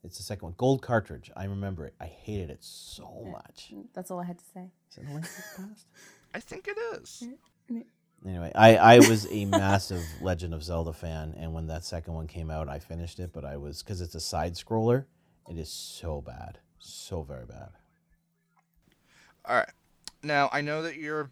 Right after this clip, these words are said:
Speaker 3: big fan of more so the cartoon Disney, but if there
Speaker 1: Mm-hmm.
Speaker 3: was one Disney movie that was done in live action and, you know, it, it met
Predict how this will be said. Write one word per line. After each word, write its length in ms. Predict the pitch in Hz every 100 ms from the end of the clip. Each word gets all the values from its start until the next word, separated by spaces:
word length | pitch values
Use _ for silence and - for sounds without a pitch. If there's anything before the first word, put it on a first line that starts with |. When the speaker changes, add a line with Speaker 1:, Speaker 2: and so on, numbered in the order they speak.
| _ -
Speaker 3:
big 260 | 117 131
fan 600 | - - 127 123 123 123 -
of 440 | 113 113 110 113 _ -
more 240 | 127 123
so 260 | 120 - 120
the 120 | 113
cartoon 680 | 113 - - 123 - - 120
Disney, 480 | 113 110 104 104 101 - 123
but 380 | 147 110 - - _ - - -
if 200 | - 143
there 200 | 175 208
Speaker 1:
Mm-hmm. 100 | 202
Speaker 3:
was 480 | 160 196 196 202 202 -
one 600 | 165 180 156 143 160 185 _ _ _ _ _ _ 113
Disney 380 | 131 127 131 160
movie 460 | 190 175 117 120 165 180 _
that 240 | 135 127 - - 110
was 680 | 107 110 113 127 151 165 - - 131
done 200 | 131 139
in 120 | 147
live 260 | 135 147 175
action 540 | 147 - - 156 175 _ _ _
and, 540 | 117 120 117 113 113 113 -
you 100 | 123
know, 220 | 110 110
it, 200 | 120 117 - _ -
it 120 | 110
met 180 | 117 110